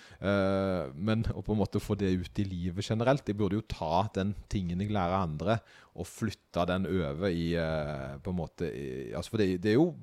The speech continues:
det kan jo brukes i virkeligheten nå, ikke bare under trening da. Så, så løping for eksempel, der, der handler det jo veldig mye om å ligge i lav zone, lav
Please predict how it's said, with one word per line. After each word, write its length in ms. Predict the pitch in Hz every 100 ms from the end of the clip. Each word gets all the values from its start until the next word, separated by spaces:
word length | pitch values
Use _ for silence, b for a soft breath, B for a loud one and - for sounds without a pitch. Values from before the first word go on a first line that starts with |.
| -
det 380 | - 80 - -
kan 160 | - 107
jo 60 | 135
brukes 380 | 123 - 82
i 60 | 104
virkeligheten 540 | 98 - 82 82 -
nå, 120 | 131 107
ikke 120 | 92 80
bare 220 | 73 80
under 160 | 78 82
trening 400 | - 73 - -
da. 60 | - - B B B B B B
Så, 120 | 101
så 80 | 113
løping 460 | 110 87 - 85 80
for 80 |
eksempel, 380 | 85 98 - 175 - _ 98
der, 160 | 101 -
der 180 | 101 101
handler 460 | 107 104 80 73
det 20 | 120
jo 80 | 151
veldig 300 | 110 76 90
mye 300 | 95 76 71
om 220 | 82 95 87
å 80 | -
ligge 360 | 95 87 - 80
i 20 | 90
lav 460 | 90 78 78 92
zone, 400 | - 110 82 82
lav 320 | 104 92 90